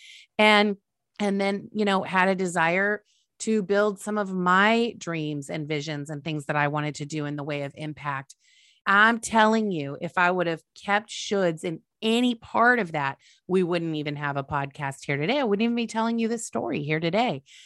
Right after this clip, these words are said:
And that's how powerful it is. And I get to look back and I get to really see the impact that that has had on my life, both personally and professionally. And then let's kick that up a notch.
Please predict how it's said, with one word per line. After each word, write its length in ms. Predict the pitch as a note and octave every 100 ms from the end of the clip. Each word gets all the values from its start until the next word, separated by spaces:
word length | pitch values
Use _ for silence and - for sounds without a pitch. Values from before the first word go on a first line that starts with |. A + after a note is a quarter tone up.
| - -
And 140 | G#3+
that's 180 | B3 C4
how 120 | C#4
powerful 580 | C#4 B3 B3+ B3+ A3 E3
it 100 | D3
is. 260 | C#3 C3+ E3+
And 100 | E3+
I 160 | G3+
get 180 | A#3 A#3+
to 100 | A3
look 220 | F#3+ E3+
back 240 | G3+ G3+ G3+
and 100 | E3
I 120 | D3
get 260 | F#3+ F#3+ -
to 120 | D#3+
really 480 | D3+ D#3+ F#3 G3+ F3+
see 480 | - A3+ A3 F3+ - - _ -
the 200 | E3+ -
impact 540 | G#3+ A3+ A#3+ G#3 F3+ -
that 140 | D#3 - -
that 280 | F#3+ B3 -
has 260 | B3+ A#3
had 560 | - G#3 F3+ C3+ C2+ F#3 _ _ -
on 520 | F#3+ F#3+ F#3+ F#3 F#3 F3+ -
my 560 | E3 D#3+ D#3+ D#3+ D#3+ D#3 _
life, 680 | D#3 D3+ D#3 C3+ - - _ _ _ _ _
both 840 | D#3+ C#3+ - E3 F3+ A3 A#3 - _ _ _
personally 880 | - A3+ A3+ - C4 B3+ C4 C4 B3+ _ -
and 160 | E3+
professionally. 960 | E3 E3+ - E3+ D#3 - C#3+ C3+ A#2+ B2 _ _ _ -
And 260 | D#3 D#3
then 260 | F3 G3+ G#3
let's 220 | A3 G#3
kick 220 | - F#3+
that 240 | D#3+ D#3+ D#3
up 100 | D3
a 60 | C#3
notch. 520 | C#3+ D3 C3 - -